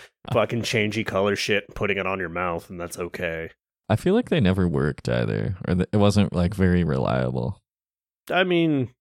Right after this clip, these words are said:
Speaker 2: define reliable on the thermal paint on your beer can.
Speaker 1: <laughs> I've seen
Speaker 2: 'Cause
Speaker 1: the
Speaker 2: they would
Speaker 1: Rockies.
Speaker 2: change temperature. I don't think they'd change back.
Speaker 1: Yeah, I just remember, like,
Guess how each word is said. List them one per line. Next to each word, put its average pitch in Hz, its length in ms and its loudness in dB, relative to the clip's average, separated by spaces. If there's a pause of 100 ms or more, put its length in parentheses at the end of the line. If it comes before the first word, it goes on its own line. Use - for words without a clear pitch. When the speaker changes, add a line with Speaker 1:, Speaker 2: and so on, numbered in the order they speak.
(120)
Speaker 2:
define 175 420 2
reliable 107 680 4
on 98 280 -4
the 92 380 -6 (580)
thermal 113 640 4 (100)
paint 104 500 -4
on 101 200 -2
your 92 140 -4
beer 160 420 6
can. 117 460 0
Speaker 1:
<laughs> - 60 -8 (600)
I've 98 120 2
seen 90 220 -2
Speaker 2:
'Cause 85 120 4
Speaker 1:
the 98 60 6
Speaker 2:
they 143 100 8
would 156 260 8
Speaker 1:
Rockies. 160 140 2
Speaker 2:
change 151 440 2
temperature. 123 580 0
I 98 40 2
don't 120 140 2
think 135 140 -2
they'd 117 140 -2
change 101 340 -8
back. 78 460 -10 (840)
Speaker 1:
Yeah, 104 400 4
I 120 100 2
just 208 220 0
remember, 123 420 4
like, 85 360 2